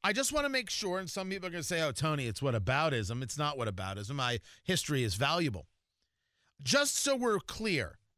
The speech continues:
there was not this much anger from the press, although there was some,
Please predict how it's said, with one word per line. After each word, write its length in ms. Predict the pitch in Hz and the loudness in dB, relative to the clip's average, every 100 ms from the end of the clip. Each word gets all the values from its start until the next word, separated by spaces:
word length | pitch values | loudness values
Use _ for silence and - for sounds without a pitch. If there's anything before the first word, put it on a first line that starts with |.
| _ _ _ _ | _ _ _ _
there 220 | 139 208 | -2 2
was 300 | 208 196 156 | 2 2 2
not 400 | 180 185 233 339 | 2 4 4 2
this 280 | 208 262 - | 0 2 2
much 260 | 247 254 - | 2 0 0
anger 460 | 214 226 226 202 190 | 0 0 0 0 0
from 220 | 202 185 | 0 -2
the 80 | 180 | 0
press, 420 | 185 151 120 - | 2 0 0 -2
although 240 | 180 185 | 0 2
there 120 | 202 214 | 2 2
was 240 | 214 233 | 2 2
some, 460 | - 247 135 107 | 2 2 0 -4